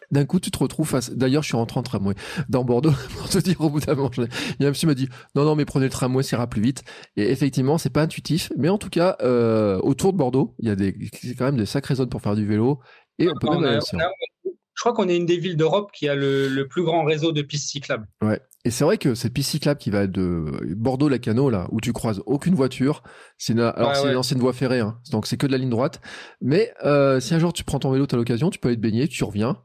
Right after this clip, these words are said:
Speaker 1: Ouais.
Speaker 2: Oh, bah, Mathieu, il m'a déjà proposé même de le faire en courant, donc, euh.
Speaker 1: Ouais. Et t'as, t'as, il t'a dit la distance ?
Speaker 2: Ouais, ouais, il m'a déjà dit, ouais, je sais.
Speaker 1: <laughs> Moi, je serais toi, je le ferais en vélo. Allez, <laughs> écoute.
Speaker 2: Ouais, je l'accompagne,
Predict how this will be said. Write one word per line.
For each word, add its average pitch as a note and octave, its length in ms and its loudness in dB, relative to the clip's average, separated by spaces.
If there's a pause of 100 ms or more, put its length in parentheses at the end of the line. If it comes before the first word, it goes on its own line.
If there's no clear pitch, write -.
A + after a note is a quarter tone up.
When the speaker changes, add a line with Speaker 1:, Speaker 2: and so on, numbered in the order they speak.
(140)
Speaker 1:
Ouais. A2 220 0 (280)
Speaker 2:
Oh, F3 120 2
bah, E3+ 80 -2 (240)
Mathieu, F#3 280 0
il A3 40 4
m'a G3+ 60 2
déjà F3+ 160 0
proposé F#3+ 380 0
même F3+ 140 -2
de D#3+ 60 0
le D#3 60 0
faire D#3 160 -2
en D#3 100 -4
courant, F3+ 260 0
donc, C#3 220 -4
euh. B2+ 140 -2 (680)
Speaker 1:
Ouais. G3+ 320 2 (300)
Et D3 220 2
t'as, A#2+ 180 0 (100)
t'as, D#3+ 180 2
il D#3 140 -4
t'a E3 140 2
dit D3 220 -2
la A3 80 2
distance ? F#3+ 500 -2 (840)
Speaker 2:
Ouais, G3 80 4
ouais, B3+ 120 4
il G#3+ 60 0
m'a G3 100 0
déjà E3+ 200 0
dit, E3+ 160 -2
ouais, C3 100 0
je A#2+ 220 0
sais. G#3 180 0
Speaker 1:
<laughs> - 1400 -4 (680)
Moi, C3+ 120 2
je D3+ 80 0
serais C#3 140 0
toi, C#3 180 0
je C3+ 60 2
le B2+ 40 0
ferais B2 160 -4
en A2 80 2
vélo. G#2+ 240 0 (300)
Allez, D#3 220 2
<laughs> D#3 640 0
écoute. - 320 -2
Speaker 2:
Ouais, D#4 140 4
je - 100 -4
l'accompagne, A3 360 2